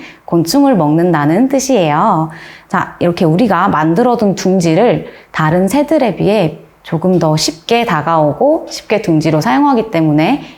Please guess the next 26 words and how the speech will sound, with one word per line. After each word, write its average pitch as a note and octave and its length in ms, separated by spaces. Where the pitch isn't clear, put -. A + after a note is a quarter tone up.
이 E3+ 120
친구들을 A3 600
목적으로 E3 720
저희가 D3+ 360
집을 D#3+ 300
달아줄 D#3 460
건데요. E3+ 580
그럼 G#3 260
이 F3 120
둥지 F3+ 300
상자는 G3+ 680
왜 D#3+ 160
필요할까요? F3 960
자, - 160
우리나라 B3 540
숲은 C#4 800
일제강점기와 F#3 1160
육이오로 F3+ 480
인해 E3 340
많이 D#3+ 400
황폐화가 D4 560
됐어요. F3 720
여기서 E3 340
황폐화가 C4+ 560
됐다는 E3 520
뜻은 C4+ 540